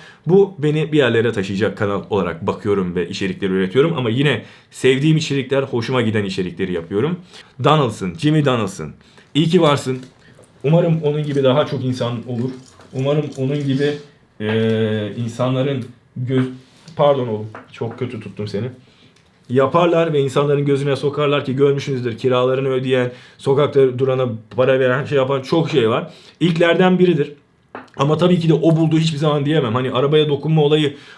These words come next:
Acun sunuyordu doksan dokuzda, iki binde. Onun için hani o arabaya dokunma, onun sonra YouTube'da yapan adam budur. Arkadaşına Lamborghini verdi öyle o arabayı. Tesla verdi, Lamborghini verdi.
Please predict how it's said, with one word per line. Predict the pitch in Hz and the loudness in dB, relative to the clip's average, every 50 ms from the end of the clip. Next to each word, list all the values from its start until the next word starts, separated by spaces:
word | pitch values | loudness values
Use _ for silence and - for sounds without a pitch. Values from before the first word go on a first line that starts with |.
| - - | -4 -2
Acun | 147 143 127 170 170 165 160 160 - - - - | -2 0 0 0 -2 -2 -2 -4 -6 -10 -18 -14
sunuyordu | - - 143 131 123 117 113 110 110 | -8 -6 -4 -2 -2 -2 -4 -4 -2
doksan | 120 113 110 - 117 110 113 | -2 -2 -2 -4 -4 -4 -4
dokuzda, | 107 101 101 110 107 110 104 101 101 107 | -4 -4 -6 -6 -4 -2 -2 -2 -4 -6
iki | 104 - 113 98 | -8 -8 -6 -6
binde. | 95 92 87 80 80 - - - - - - | -4 -4 -6 -6 -10 -14 -18 -20 -20 -10 -4
Onun | 110 135 165 170 | -2 0 2 2
için | 180 165 165 170 160 139 | 2 2 2 2 0 0
hani | 113 120 131 135 131 107 | 0 0 0 0 0 0
o | - 139 139 - - | 2 2 2 2 2
arabaya | 127 135 139 151 156 156 147 | 2 2 4 4 4 4 4
dokunma, | 156 147 - 160 156 156 | 2 0 -2 0 0 0
onun | 151 147 151 143 | 0 0 -2 -4
sonra | 127 151 147 147 139 | -4 -2 -2 0 0
YouTube'da | 135 143 143 147 139 143 | -2 -2 -4 -2 0 2
yapan | 131 127 127 139 135 | 2 2 2 0 0
adam | 131 135 135 131 131 139 | 0 0 0 0 0 -2
budur. | 131 123 123 - - - _ - | -4 -4 -6 -8 -12 -16 _ -6
Arkadaşına | 101 120 123 135 127 127 127 135 127 123 | -4 -4 -2 -2 -4 -4 -2 -2 -2 0
Lamborghini | 120 117 117 117 117 123 139 135 123 | 0 0 -2 -2 -2 -2 -2 -2 0
verdi | 113 107 104 101 | 0 0 0 0
öyle | 101 101 98 | 0 0 2
o | 98 | 0
arabayı. | 98 98 98 107 104 | 0 0 2 0 0
Tesla | 104 - 131 127 131 143 135 131 | 2 0 0 0 2 2 2 2
verdi, | 127 117 113 107 107 | 2 2 0 -2 -2
Lamborghini | 120 139 160 185 165 156 131 139 143 143 | -4 -4 -2 -2 -2 -2 -2 -2 -2 -2
verdi. | 135 135 123 110 104 107 156 214 - | -2 -2 -2 -2 -2 -2 -2 -4 -4